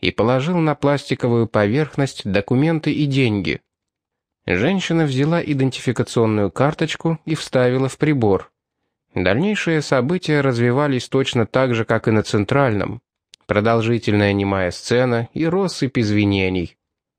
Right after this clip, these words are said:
Оборвав сотрудницу базы на полуслове, Олесь забрал билет, удостоверение личности и поспешно покинул помещение.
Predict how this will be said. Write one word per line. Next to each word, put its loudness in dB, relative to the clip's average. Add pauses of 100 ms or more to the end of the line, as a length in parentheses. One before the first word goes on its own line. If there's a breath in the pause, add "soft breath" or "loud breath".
Оборвав 0
сотрудницу 0
базы 2
на 0
полуслове, 0 (300)
Олесь 0
забрал 0
билет, 0
удостоверение 0
личности -2 (140)
и -2
поспешно -2
покинул 0
помещение. 0